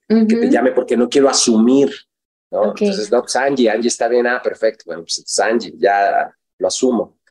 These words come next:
Speaker 1: Y el cuarto paso es que edifiquemos, edifiquemos a las personas, que encontremos algo real y positivo que se pueda,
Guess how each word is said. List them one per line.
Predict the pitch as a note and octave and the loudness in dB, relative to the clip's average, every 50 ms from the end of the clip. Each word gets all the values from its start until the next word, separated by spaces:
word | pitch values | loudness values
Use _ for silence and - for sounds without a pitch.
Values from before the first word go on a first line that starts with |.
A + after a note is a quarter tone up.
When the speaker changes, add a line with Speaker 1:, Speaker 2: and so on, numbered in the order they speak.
| _ _ _ _ _ _ | _ _ _ _ _ _
Speaker 1:
Y | - A#2+ B2 | -2 0 0
el | A#2+ A2 | 0 0
cuarto | - E3 E3+ E3+ - G3+ - | 0 0 0 0 0 -2 -2
paso | - F3+ E3 D#3+ D3+ - E3 D#3+ E3 E3 - - | -2 -2 -2 -2 -2 0 0 0 0 0 -2 -2
es | B2 A#2+ - | -4 -4 -4
que | - - D#3 | -2 0 0
edifiquemos, | C#3+ D3+ C#3 B2+ A#2+ A#2+ A#2+ A#2+ B2 A#2 _ - D3+ D#3+ D#3 C#3 A2+ A2 A2 - - - - - - _ _ | 0 2 0 0 0 0 -2 -4 -8 -8 _ -2 0 2 2 2 0 0 -2 -4 -8 -10 -12 -14 -18 _ _
edifiquemos | - A2+ G#2+ A2 G#2+ A2+ A2 - - C#3 D3 D3+ C#3+ - - | -4 -2 0 0 0 -2 -4 -2 0 0 2 2 2 0 0
a | - F#2+ | 0 0
las | F#2+ - - | -2 -2 -4
personas, | - - - - - F#2+ F2+ F2 E2+ E2+ - - - | -6 -8 -6 -6 -4 -4 -2 -2 -2 -4 -4 -4 -2
que | - G#2 G#2 G#2 G#2 | 0 2 4 4 4
encontremos | G2+ - A#2+ A2 A2+ A2 C3 C3+ C#3 C#3+ C#3+ D#3 D#3 D#3 D#3 - - _ _ _ _ _ _ _ _ - | 2 0 -2 -2 0 0 2 2 4 4 4 2 2 0 -2 -4 -10 _ _ _ _ _ _ _ _ -6
algo | A2 B2+ C#3 C#3+ - D#3 D#3 | -2 -2 0 0 2 2 2
real | - - B2+ B2 B2+ B2+ B2+ C#3 D3 D3+ | 2 2 2 2 2 2 0 0 -2 -2
y | D#3 | -4
positivo | D#3 - B2 A#2+ - A#2 G#2+ - B2+ B2+ C#3+ C#3 | -6 -6 -8 -10 -10 -12 -8 -4 -2 0 0 0
que | C#3+ - | -2 -2
se | - A2 - | -4 -4 -2
pueda, | - A2+ B2 B2 C3 C3 C3 B2+ A#2+ A2+ - - | 0 0 0 2 2 0 0 0 0 -2 -2 -4